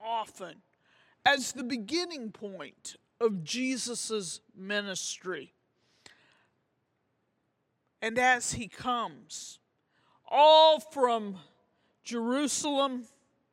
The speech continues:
all from Judea, people everywhere were coming to the Jordan, coming out into the desert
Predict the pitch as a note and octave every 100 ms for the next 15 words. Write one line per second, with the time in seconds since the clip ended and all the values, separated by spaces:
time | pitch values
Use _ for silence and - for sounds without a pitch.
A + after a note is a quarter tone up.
0 | _ _ _ _ - - C4+ D4 D4+ -
1 | C#4+ A#3 G3 G3+ G#3+ G3+ B3 C4 C4+ B3
2 | - _ _ _ _ _ _ _ _ _
3 | - F4 E4+ F4+ D#4 C4 - C#4 C4 C4
4 | A#3+ G#3+ G#3 G3+ F#3+ G3 F#3+ - D#4 D4+
5 | D4 C#4 C4 A#3 - _ _ - A3 G#3+
6 | E3+ A3+ G#3+ G#3 D#3+ E2+ - _ _ _
7 | _ _ _ _ _ _ _ _ _ C#4+
8 | E4 E4 D#4 D4 - B3+ C4+ C#4 A3+ -
9 | - B3 A#3 - F#3+ G3 D#3+ A3+ A#3 G#3+
10 | G#3 G3 - -